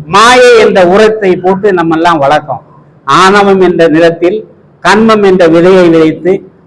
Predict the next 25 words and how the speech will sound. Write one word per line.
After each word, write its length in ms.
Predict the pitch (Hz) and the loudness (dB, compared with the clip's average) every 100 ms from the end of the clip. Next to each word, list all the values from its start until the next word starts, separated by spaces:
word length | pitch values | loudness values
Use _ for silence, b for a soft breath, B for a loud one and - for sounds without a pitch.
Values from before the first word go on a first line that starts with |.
| _ | _
மாயை 580 | 143 165 202 233 240 220 | -6 -2 2 2 4 4
என்ற 260 | 208 196 185 | 2 2 2
உரத்தை 480 | 185 202 190 202 180 | 2 0 -2 -4 -2
போட்டு 300 | 175 175 190 | -4 -2 -2
நாம் 260 | 170 160 | 0 0
விதைக்கிற-, 680 | 151 156 156 156 151 147 147 156 | 0 -2 -2 -4 0 0 0 0
வள-, 260 | 175 196 | 0 0
வளர்த்துக்கிட்டே 500 | 170 202 214 190 196 165 | 0 -2 -2 -4 0 2
வர்றோம். 220 | 147 117 - B B B - | 0 -4 -8 B B B -6
மேலும் 720 | 196 254 262 220 196 220 - | 0 2 2 0 -2 -4 -6
அஞ்ஞானம் 640 | 170 240 262 254 254 247 233 | -2 0 0 2 2 2 0
என்னும், 340 | 226 185 - - - b b b b b | 0 0 -2 -8 -20 b b b b b
அஞ்ஞானம் 640 | 175 247 262 254 247 247 | 0 2 2 2 2 2
என்னும் 420 | 233 214 156 143 - | 2 0 -2 -6 -2
இருள் 460 | 226 285 277 269 | 0 2 4 4
என்ற 280 | 247 226 202 | 2 0 0
நீரை 520 | 190 233 262 226 214 | 0 2 2 2 2
பாய்ச்சி 760 | - 175 196 190 - 180 165 143 - _ - _ _ | 0 0 0 -2 -4 0 0 -4 -16 _ -20 _ _
அதை 260 | 151 175 | -2 0
வளர்த்துக்கிட்டே 640 | 170 143 147 - 139 156 160 | 0 0 -2 -6 -6 0 2
வந்துகிட்டு 320 | 143 135 123 | 0 -2 -4
இருக்கோம். 280 | 120 - - - | -8 -10 -16 -8
இதை 260 | 190 202 185 | -2 2 2
எப்படி 340 | 170 196 185 | 0 0 -2
போக்குவது? 640 | 180 156 151 135 131 135 | 0 -4 -2 -4 -4 -6